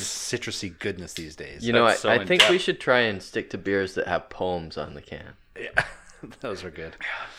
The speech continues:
Speaker 1: I was in a rush when I was on my way over. I didn't have a lot of time.
Speaker 2: We're not drinking these out of glasses. We can't get the nose.
Speaker 1: Why not?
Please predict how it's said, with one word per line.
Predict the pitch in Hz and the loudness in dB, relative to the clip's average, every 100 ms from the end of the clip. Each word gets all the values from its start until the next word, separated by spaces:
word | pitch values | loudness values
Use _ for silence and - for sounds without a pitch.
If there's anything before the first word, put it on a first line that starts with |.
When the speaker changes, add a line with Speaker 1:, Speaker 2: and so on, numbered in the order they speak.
| - | 0
Speaker 1:
I | 131 | 4
was | 147 160 | 4 4
in | |
a | 160 | 6
rush | 117 120 - | 8 8 6
when | 110 | 0
I | - | 0
was | 92 | 2
on | - | 4
my | 98 | 4
way | 95 90 | 2 0
over. | 92 85 - | -2 -4 -4
I | 92 | -4
didn't | 101 | -4
have | 98 95 | -4 -2
a | |
lot | 92 90 | 0 0
of | - - _ | -4 -12 _
time. | 92 92 87 - - - - - - _ _ 113 | -4 -4 -6 -14 -20 -20 -20 -20 -20 _ _ -2
Speaker 2:
We're | |
not | 156 | 0
drinking | 139 127 120 | 0 -2 -4
these | 113 | 0
out | 107 | 0
of | 90 | 2
glasses. | 92 104 - 85 | 0 0 0 -10
We | 82 | -12
can't | 95 92 | -12 -12
get | 92 | -12
the | 80 | -12
nose. | 85 95 - - - _ _ - - - | -10 -10 -12 -16 -20 _ _ -20 -20 -8
Speaker 1:
Why | 107 | -2
not? | 123 110 - | 0 0 -4